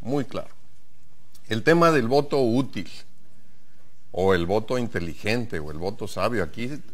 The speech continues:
se ha formado una discusión. Aquí en Nuevo León, en el caso de la gubernatura, hay una cantidad inmensa de gente, inmensa, no tienes idea, que dice, "No hay duda, el mejor gobernador sería Fernando Elizondo.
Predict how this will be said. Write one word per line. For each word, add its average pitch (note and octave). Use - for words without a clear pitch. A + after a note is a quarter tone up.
se G2+
ha A#2+
formado C#3+
una D3
discusión. B2+
Aquí D3
en F3+
Nuevo D3+
León, D3+
en C3+
el A#2+
caso D3
de D3+
la D3
gubernatura, B2+
hay D3
una D#3+
cantidad C#3+
inmensa D#3+
de D3+
gente, G#2+
inmensa, G3+
no A2
tienes C#3
idea, A#2
que A2
dice, C#3
"No A#2+
hay C#3+
duda, A#2+
el G#2
mejor B2+
gobernador C3
sería C3
Fernando B2
Elizondo. F#2